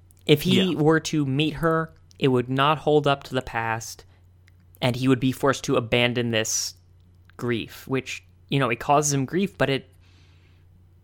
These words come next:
Speaker 1: he's attached to it. It's
Speaker 2: Yeah.
Speaker 1: been instrumental in his feelings of however long, like, he's kind of committed to this fantasy, even though he doesn't really wanna be.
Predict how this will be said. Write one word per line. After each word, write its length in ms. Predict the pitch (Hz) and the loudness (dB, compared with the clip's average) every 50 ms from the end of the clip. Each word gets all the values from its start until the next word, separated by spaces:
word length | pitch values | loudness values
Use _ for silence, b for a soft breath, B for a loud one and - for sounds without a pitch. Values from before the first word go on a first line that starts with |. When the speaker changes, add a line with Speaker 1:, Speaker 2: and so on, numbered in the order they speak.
| - - _ - | -20 -20 _ -4
Speaker 1:
he's 200 | 127 147 156 156 | -2 0 2 2
attached 420 | 151 147 - 151 139 127 - - - | 2 0 0 0 0 0 -2 -4 -8
to 100 | 120 104 | -8 -6
it. 160 | 107 - - _ _ - - - | -8 -10 -14 _ _ -20 -4 -2
It's 120 | - 165 165 | 0 0 2
Speaker 2:
Yeah. 60 | 107 | 4
Speaker 1:
been 140 | 151 - - | 2 2 2
instrumental 680 | 151 156 147 143 - 156 143 135 139 139 143 135 127 127 | 2 -2 -2 -2 -2 -2 0 0 -2 -2 -4 -4 -4 -4
in 100 | 123 120 | -4 -4
his 220 | 131 120 113 - | -6 -6 -6 -8
feelings 440 | - 123 123 123 120 117 117 117 - | -6 -4 -4 -2 -2 -4 -4 -4 -6
of 120 | 117 113 | -6 -4
however 360 | 120 120 120 120 117 110 113 113 | -2 0 0 0 0 0 -2 -2
long, 240 | 117 117 117 117 - | -2 -2 -2 -2 -2
like, 220 | 117 123 120 - | -4 -4 -6 -4
he's 360 | - 147 151 170 151 - - - - - - - - _ _ - | -4 -2 0 0 0 -2 -6 -12 -16 -20 -20 -20 -20 _ _ -8
kind 240 | - 233 240 277 311 | -4 -2 0 2 2
of 140 | 185 - - | 0 0 -4
committed 580 | - - - 151 139 143 147 139 135 127 117 - | -8 -4 -2 0 2 4 2 2 2 0 -4 -4
to 100 | 135 120 | -4 -2
this 220 | 120 113 110 - | -2 -2 -2 -2
fantasy, 640 | - 135 123 120 113 - 110 - - 95 82 - - | -2 -2 0 0 -2 -4 -6 -8 -8 -8 -8 -8 -8
even 240 | - - 135 127 135 | -6 -6 -4 -2 0
though 100 | 131 127 | 0 2
he 80 | 127 120 | 2 2
doesn't 200 | 131 123 127 120 | 0 -2 -2 -2
really 180 | 117 117 117 | -4 -4 -4
wanna 300 | 110 104 101 101 104 101 | -6 -8 -8 -8 -10 -10
be. 300 | - 80 65 57 - - | -10 -12 -14 -14 -16 -18